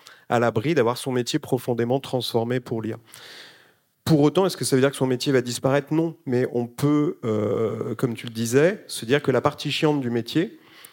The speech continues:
euh, elle va, euh, être considérablement accélérée et que, si tout va bien, on va profiter du temps gagné pour apporter de la valeur.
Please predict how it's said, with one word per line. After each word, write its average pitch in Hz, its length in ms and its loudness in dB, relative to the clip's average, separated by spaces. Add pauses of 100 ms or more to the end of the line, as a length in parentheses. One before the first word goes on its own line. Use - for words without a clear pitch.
(220)
euh, 107 420 0
elle 117 180 0
va, 151 500 2
euh, 113 340 0
être 131 400 -2 (240)
considérablement 135 640 0
accélérée 131 840 -2
et 117 120 -4
que, 127 360 -2
si - 180 -8
tout 127 120 -6
va 123 120 4
bien, 143 340 -2 (120)
on 123 100 -2
va 120 120 4
profiter 165 580 0
du 135 140 -4
temps 135 140 0
gagné 135 440 0 (560)
pour 175 400 4
apporter 139 400 0
de 139 80 -4
la 123 80 4
valeur. 120 440 0